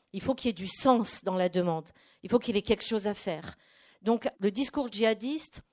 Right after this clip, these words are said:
s'il a touché autant de jeunes chez nous, c'est que quelque part,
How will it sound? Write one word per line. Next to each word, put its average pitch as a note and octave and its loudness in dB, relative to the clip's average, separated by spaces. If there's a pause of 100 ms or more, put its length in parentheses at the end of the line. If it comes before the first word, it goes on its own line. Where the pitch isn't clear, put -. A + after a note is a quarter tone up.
(180)
s'il A3+ -2
a G#3+ 6
touché C4 -4
autant B3+ 0
de A#3+ -4
jeunes A3+ -2
chez A3+ 0
nous, C4 0 (260)
c'est - -4
que A3+ 0
quelque E4 0
part, A3 2